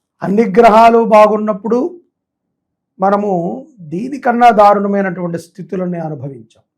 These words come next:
ఇప్పుడు ఏదో ఒక గ్రహం బాగోలేదు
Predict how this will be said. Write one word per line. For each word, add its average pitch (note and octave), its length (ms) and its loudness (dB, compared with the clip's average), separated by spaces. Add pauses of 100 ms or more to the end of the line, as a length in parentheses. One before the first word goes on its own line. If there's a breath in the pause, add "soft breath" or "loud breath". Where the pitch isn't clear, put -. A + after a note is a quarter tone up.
(960)
ఇప్పుడు C4 240 -6 (120)
ఏదో A#3+ 140 4 (120)
ఒక A#3 200 -4 (140)
గ్రహం F3+ 300 -2
బాగోలేదు G3+ 680 -2